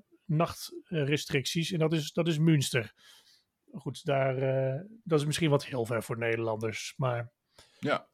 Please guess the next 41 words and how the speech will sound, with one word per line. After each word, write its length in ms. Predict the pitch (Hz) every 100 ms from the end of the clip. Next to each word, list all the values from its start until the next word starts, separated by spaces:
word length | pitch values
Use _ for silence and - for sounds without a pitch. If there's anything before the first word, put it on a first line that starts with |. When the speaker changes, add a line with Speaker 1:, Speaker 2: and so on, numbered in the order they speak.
| _
Speaker 2:
nou, 200 | - 123
Speaker 1:
Ja, 60 | -
Speaker 2:
afwachten 280 | 117 131 208
Speaker 1:
daar 100 | 123
Speaker 2:
hoe 160 | 135
Corendon 480 | 135 131 131 127 117
dit, 280 | 117 113 -
eh, 200 | 117 113 107
gaat 260 | - 113 104
spelen 360 | - 127 120
en 100 | 107 98
uitbouwen. 480 | 101 85 82 76
En 80 | 85
of 140 | 92 -
dit 200 | 95 90
een, 220 | 90 90
eh, 180 | 90 85 - - - - _ -
een 140 | 90 92
eenmans, 720 | 117 117 113 113 107 - -
eendagsvlieg 720 | 113 113 107 104 - 107 104
is, 340 | - 110 -
of 200 | - 98
dat 180 | - 98
ze 120 | -
echt 160 | 98 98
structureel 460 | - 117 113 98 101
zeggen 280 | 104 98
van, 320 | 90 101 95 92
eh, 260 | 92 95
eh, 260 | 65 92 92
we 80 | 92
gaan 200 | 101 92
toch 340 | 101 92 -
Schiphol 460 | - 104 - 92 87
een 60 |
beetje 340 | 90 104 104 98
meer 200 | 98 92
de 80 |
rug, 320 | 92 92 - -
eh, 120 | 82
toekeren. 680 | 82 82 76 80 76 73